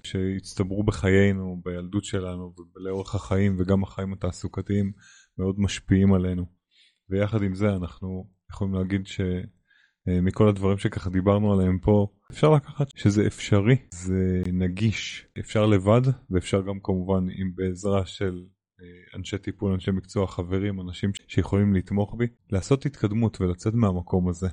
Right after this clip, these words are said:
או להשתמש במקום הזה, על מנת לשפר את איכות החיים שלי. ואני חושב שאנחנו שואפים כולנו לדבר אחד, וזה שמחת חיים, חופש, אושר, ובפודקאסט שלנו אנחנו גם מדברים על מימוש עצמי,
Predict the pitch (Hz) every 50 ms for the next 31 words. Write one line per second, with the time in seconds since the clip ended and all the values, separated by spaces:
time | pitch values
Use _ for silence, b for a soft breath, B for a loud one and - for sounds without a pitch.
0 | - - 98 95 92 95 92 92 92 92 90 90 92 95 95 98 98 - - -
1 | 101 101 110 107 117 117 110 101 95 87 - 104 98 95 98 87 82 90 85 -
2 | _ b b b b b b b b - 95 95 92 92 92 95 98 98 - -
3 | 98 - - 95 - 113 107 101 98 - - 92 87 - - 98 - 101 92 -
4 | 98 95 95 95 - 107 101 110 120 117 - _ b b b b b b 95 95
5 | 95 95 95 95 95 - - - 117 113 - - 135 127 - 139 117 104 - -
6 | 104 98 98 95 92 92 92 90 90 - - - 110 98 - - 123 123 117 113
7 | 107 107 107 107 110 113 107 98 90 90 90 90 98 98 95 92 - - - 101
8 | 98 92 90 87 87 87 90 87 - - - - - - - 92 - - - 101
9 | 95 - - - 92 90 87 87 82 82 - - - 95 - - - 87 80 -
10 | - - - _ _ _ _ _ _ _ _ _ _ _ _ _ - 107 110 110
11 | - - - 101 92 87 87 82 - - 92 92 92 90 95 90 - 120 123 -
12 | - 117 - - 104 101 101 101 104 101 95 87 82 95 90 90 87 90 85 85
13 | 85 92 98 101 104 95 90 85 85 85 85 92 101 98 - - 95 - - -
14 | - 104 101 98 90 82